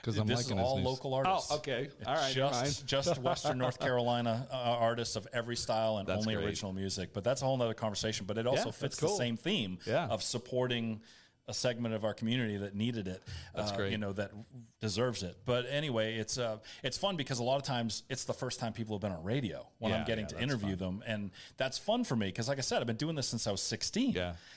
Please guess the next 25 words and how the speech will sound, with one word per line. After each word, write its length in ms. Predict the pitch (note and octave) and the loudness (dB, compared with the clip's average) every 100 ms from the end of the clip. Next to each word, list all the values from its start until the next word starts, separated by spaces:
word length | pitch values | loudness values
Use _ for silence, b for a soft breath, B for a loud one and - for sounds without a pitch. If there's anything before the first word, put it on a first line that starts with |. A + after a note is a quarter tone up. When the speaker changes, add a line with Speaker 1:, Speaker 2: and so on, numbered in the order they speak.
| B - | B -2
Speaker 2:
And 400 | C3+ B2 B2 B2+ - | 0 2 0 -4 -4
I'm 220 | C3 C3 | -2 0
in 120 | B2 A#2+ | 2 2
my 100 | B2 | 2
fifties. 420 | F#3+ - F2 D2+ | 0 -2 -4 -2
So 320 | - F3 C#3+ | 0 2 0
it, 160 | D#3+ E3 | -4 -4
it's 220 | D#3 - | -2 0
like, 220 | D3 B2+ | 0 0
it's 140 | C#3+ D3 | -2 -2
a 40 | |
lot 180 | C#3 C#3+ | 0 0
of 80 | C3 | 0
fun 280 | D3+ D#3 | 0 0
for 120 | D3+ C3 | 0 -2
me 200 | A2+ G#2+ | 0 0
to 100 | G#2 | -2
try 220 | - A#2 | -4 -2
and 80 | D#2 | -2
Speaker 1:
Right. 100 | D#2 | -2
Speaker 2:
comfort 320 | C3 - - | -2 -4 -6
people 320 | B2 A2+ A#2 | -4 -2 -2
and 100 | A2 | 0
be 80 | A2 | 2
like, 220 | A2 G2+ | 2 0